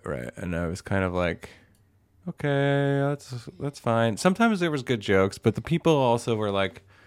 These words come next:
maybe it's, maybe it's by virtue of um, I was gonna say, like, like, just because I got acclimated to those characters in Terrace House, and, like, I was like, "I love these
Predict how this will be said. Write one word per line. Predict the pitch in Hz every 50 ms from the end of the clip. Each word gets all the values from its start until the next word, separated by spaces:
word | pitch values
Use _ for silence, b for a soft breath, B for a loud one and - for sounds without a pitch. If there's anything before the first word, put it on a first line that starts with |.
| b b b b b b b b b b b b b b b b b b b b _ _ - -
maybe | 170 170 - 196
it's, | 175 143 - -
maybe | 139 147 160 151 170 156
it's | 135 -
by | - - 120 113
virtue | 110 113 110 110 - - 117 107
of | 104 98 95 92 85 B B B B B B B B B B B B B B B B B B - -
um, | 95 95 92 92 90 87 87 82 78 67 92 104 b b b b b b b b b - - _ _ _ _ _ _ _ _ -
I | - 165 175 180
was | 185 175
gonna | 160 220 226 208
say, | - - 151
like, | 131 123 110 101 - 107 - _ _ -
like, | 107 104 95 98
just | - - 110 98 -
because | 110 101 - 104 101
I | 98 95
got | - 98 92 92 76 76 98 - - _ _ _ _ _ _ _ _ _ _ _ _ _ _ -
acclimated | - 92 92 - - 104 101 101 98 95 -
to | -
those | 95 90 87 -
characters | - - 95 90 87 - - - 95 95 104
in | -
Terrace | - - - - - - - -
House, | - 85 - -
and, | - -
like, | - - - -
I | - -
was | - - -
like, | - - _ _ -
"I | - 98
love | 85 80 87 80 -
these | - 50 - -